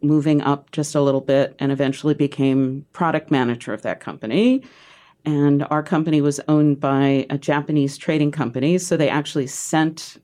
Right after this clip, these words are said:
me to Japan for a month to learn all sorts of corporate stuff. Um, and simultaneously, I was very, very involved in my synagogue. I was attending services.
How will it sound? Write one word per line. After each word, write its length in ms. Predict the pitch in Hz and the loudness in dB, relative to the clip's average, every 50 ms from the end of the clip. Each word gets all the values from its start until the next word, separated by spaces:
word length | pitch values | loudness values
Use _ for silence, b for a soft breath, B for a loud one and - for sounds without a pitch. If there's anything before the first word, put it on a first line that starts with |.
| _ _ - | _ _ -2
me 320 | 165 151 147 143 135 131 | 2 2 4 4 2 2
to 180 | 131 - - 143 | -2 -2 -6 -6
Japan 600 | 143 - 151 147 - 135 151 147 143 131 120 120 | -4 -4 -6 -6 -2 0 2 2 2 2 0 -2
for 180 | 123 - 120 101 | -4 -6 -4 -4
a 60 | 117 | -2
month 420 | 90 82 64 - 190 185 - - _ b b b b b b b b b b _ - | -4 -2 -2 -4 -4 -4 -8 -20 _ b b b b b b b b b b _ -20
to 420 | - - 147 135 127 123 120 117 - | -8 -4 -2 -2 0 -2 -4 -6 -8
learn 340 | - 139 147 143 143 135 135 | -4 0 0 2 2 2 2
all 160 | 127 131 139 | 0 0 -2
sorts 340 | 139 - - 127 127 - - | -4 -2 -4 -4 -4 -2 -4
of 260 | 139 127 131 - _ _ _ | -4 -4 -4 -12 _ _ _
corporate 440 | - - 143 139 - 131 - - - | -2 -2 -2 -2 -2 -6 -6 -6 -10
stuff. 600 | - - - - - 143 208 - - - - _ b b b b b b b b b b b b b b b b b b _ | -14 -10 -8 -4 -4 -4 -4 -4 -10 -20 -20 _ b b b b b b b b b b b b b b b b b b _
Um, 380 | 175 170 165 160 156 156 156 - _ | -2 0 2 2 2 0 -2 -4 _
and 180 | - 175 180 175 | 0 0 0 0
simultaneously, 1000 | 175 - 202 190 190 190 175 180 - - 208 226 247 233 226 226 - 180 165 156 | 0 0 0 2 2 2 0 -2 -6 -4 -2 0 0 0 0 0 0 0 2 2
I 60 | 147 | 2
was 200 | 156 165 160 - | 0 -2 -4 -8
very, 340 | 147 131 156 151 160 175 175 | -4 -2 0 2 2 2 0
very 240 | 175 165 147 147 | 0 0 2 2
involved 420 | 147 139 135 139 127 131 131 131 - | 2 2 0 0 -2 -2 -2 -4 -6
in 80 | 127 | -8
my 120 | 131 135 131 | -6 -6 -8
synagogue. 540 | 127 - - 110 110 - - - - - - _ _ _ _ _ _ _ _ _ _ _ _ _ _ _ _ _ _ _ _ _ _ _ _ _ _ _ _ _ _ _ _ | -8 -8 -8 -8 -8 -10 -12 -14 -14 -18 -20 _ _ _ _ _ _ _ _ _ _ _ _ _ _ _ _ _ _ _ _ _ _ _ _ _ _ _ _ _ _ _ _
I 260 | - 147 147 143 143 143 | -2 0 2 2 2 2
was 1000 | 135 131 135 139 135 135 135 135 135 135 135 139 135 131 - - - - - _ _ | 0 0 -2 0 0 2 2 2 2 2 0 -2 -4 -6 -10 -14 -16 -18 -20 _ _
attending 540 | 156 151 - - 156 147 147 147 156 165 165 | -6 -6 -2 0 0 2 2 2 0 -2 -2
services. 840 | 165 - 143 139 139 147 143 - - 151 151 160 165 165 170 - | 0 0 0 0 0 -2 -4 -2 -2 -2 0 -2 -2 -4 -6 -10